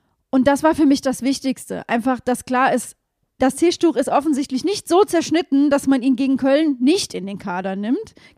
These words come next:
Gegen Trondheim war er ja nicht dabei. Ich denke auch mit dem Blick jetzt auf die nächsten zwei Spiele, sprich das entscheidende Spiel gegen Trondheim und auch das nächste Schli-, äh, Ligaspiel gegen Wolfsburg. Und dann ist ja dieses Sommertransferfenster endlich zu.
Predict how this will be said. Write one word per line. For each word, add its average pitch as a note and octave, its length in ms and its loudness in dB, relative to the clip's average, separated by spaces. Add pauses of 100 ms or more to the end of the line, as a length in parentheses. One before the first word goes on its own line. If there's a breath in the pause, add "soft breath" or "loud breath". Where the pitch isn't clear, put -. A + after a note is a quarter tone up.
(120)
Gegen B3 180 0
Trondheim C4 380 0
war A#3+ 140 2
er A#3+ 80 2
ja A3+ 120 -2
nicht G#3+ 160 -8
dabei. A3 480 0 (460 soft breath)
Ich A3 140 -4
denke C4 280 4
auch A3 60 0
mit B3+ 160 2
dem A#3+ 120 -2
Blick B3 300 -2
jetzt B3+ 300 -2
auf A3+ 160 0
die A#3+ 100 -2
nächsten A#3+ 380 -2
zwei G3+ 220 -4
Spiele, C#4 440 2
sprich - 340 -4
das - 260 -8
entscheidende B3+ 580 0
Spiel C4+ 260 -2
gegen A#3+ 220 -4
Trondheim A#3+ 460 -2
und B3+ 100 -2
auch A#3+ 120 -2
das A3+ 180 -4
nächste A#3+ 300 -4
Schli-, G#3+ 220 -12 (180)
äh, G#3+ 180 -6
Ligaspiel A#3 560 -2
gegen G#3 260 -6
Wolfsburg. A3+ 460 -4
Und A3 80 -10
dann A3 160 -6
ist - 300 -16
ja A3+ 280 -4 (120)
dieses G#3 260 -6
Sommertransferfenster A3 880 -6
endlich A#3 320 -6
zu. D#4 380 2